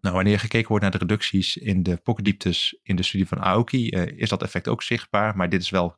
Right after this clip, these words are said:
klein, hè, net zoals in die consensus, eh, statement, gemiddeld, eh, ja, minder dan een millimeter, eh, extra pocketreductie. Nou, een andere beperking is ook de opvolgingstijd. Hè, patiënten met een gezond gereduceerd parodontium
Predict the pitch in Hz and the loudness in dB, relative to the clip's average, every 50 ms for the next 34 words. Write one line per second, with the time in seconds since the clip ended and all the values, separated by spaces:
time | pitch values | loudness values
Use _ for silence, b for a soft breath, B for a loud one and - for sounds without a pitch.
0 | _ _ - - 98 104 113 104 104 107 110 95 92 - - 87 - 98 92 87 | _ _ -2 0 0 0 0 0 -2 -4 -2 -4 -2 -2 -2 -2 -2 0 0 0
1 | 90 - - 90 90 - - 110 110 110 - 101 101 95 - - 98 95 92 - | -2 -2 -2 -4 -4 -2 -2 -2 -2 -2 -2 -2 -2 -2 -2 -2 -4 -4 -4 -4
2 | - - 101 95 92 - 95 92 90 90 - - - - - - 92 92 92 90 | -4 -2 0 0 0 2 2 2 0 0 -2 -6 -14 -18 -6 -2 0 2 2 0
3 | - - - - 87 85 82 87 113 156 _ - 85 80 80 - 92 95 98 95 | -2 -4 -8 -8 -8 -8 -10 -12 -16 -14 _ -6 -6 -6 -4 0 2 4 4 4
4 | 87 95 90 90 87 95 95 98 87 87 85 85 85 - - 90 85 - - - | 4 4 4 4 4 4 4 4 4 4 4 2 0 -2 -6 -10 -12 -12 -12 -10
5 | - 82 80 82 80 80 85 82 - - 104 - - - 90 - - 101 - - | -8 -6 -6 -6 -8 -12 -14 -16 -10 -8 -8 -6 -6 -6 -8 -4 -4 -6 -6 -6
6 | - - - 78 80 80 - - - 156 175 - b b b b b b b b | -8 -8 -6 -4 -4 -4 -4 -4 -4 -4 -4 -6 b b b b b b b b
7 | _ _ _ - 87 80 - - 127 143 143 117 104 104 104 - - 107 98 - | _ _ _ -4 -4 -2 2 2 4 4 4 4 2 0 0 0 2 0 2 2
8 | - 92 90 87 - 95 - - 123 139 - - - - 131 123 120 - - 120 | 2 0 0 0 -2 -4 -4 -2 -2 -2 -2 -2 -2 -2 -2 -2 -4 -2 -2 0
9 | 123 135 139 - - - 113 110 - 113 - - 110 101 98 98 92 90 - 85 | 0 0 -2 -6 -6 -6 -6 -2 -2 -2 0 0 0 0 0 0 -2 -2 -4 -6
10 | - 92 90 101 110 110 98 - - - 90 95 92 87 87 - - 98 - - | -8 -4 -2 0 0 0 0 -4 -6 -4 -2 0 0 0 0 0 0 -2 0 -2
11 | 95 87 87 95 107 120 - - - 90 85 80 80 78 | -2 -2 0 0 -2 -2 -2 -2 0 2 2 2 2 0